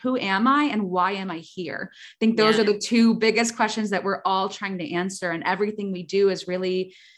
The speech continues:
Speaker 1: just, you know, trying to get deeper into that question. And so I love that with your work, you're answering both of those. And so what are some ways that you suggest people, you know, to start working with their intuition? How do they even start listening? How do they even discern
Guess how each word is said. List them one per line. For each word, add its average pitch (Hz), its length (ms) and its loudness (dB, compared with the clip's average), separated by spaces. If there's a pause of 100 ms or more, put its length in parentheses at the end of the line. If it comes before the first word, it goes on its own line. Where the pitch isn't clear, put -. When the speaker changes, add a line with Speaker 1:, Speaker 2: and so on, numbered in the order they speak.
(180)
Speaker 1:
just, - 480 0 (280)
you - 100 -4
know, 180 460 -4
trying 269 340 -2
to 226 120 -2
get 180 200 -6
deeper 185 280 -8
into 175 180 -8
that 170 220 -2
question. 165 600 -6 (380)
And 220 160 4
so 190 600 4 (640)
I 208 100 2
love 214 320 4
that 196 240 0
with 196 200 0
your 185 200 -2
work, 180 260 -4
you're 185 160 -10
answering 180 840 -6
both 175 220 0
of 214 160 -6
those. 135 400 -4 (240)
And 220 100 -2
so 247 160 4
what 226 240 4
are 302 140 2
some 285 280 2
ways 214 380 0
that 180 180 -8
you 185 420 0
suggest 196 520 -2
people, 185 560 -2 (240)
you 196 80 -8
know, 175 200 -2
to 190 100 -10
start 202 400 0
working 196 260 -4
with 185 120 -6
their 180 120 -2
intuition? 175 540 -6
How 180 200 0
do 208 60 -4
they 226 140 0
even 190 260 -2
start 180 260 -4
listening? 175 480 -6
How 185 180 -2
do 208 100 -2
they 214 140 0
even 180 360 -4
discern 208 720 -2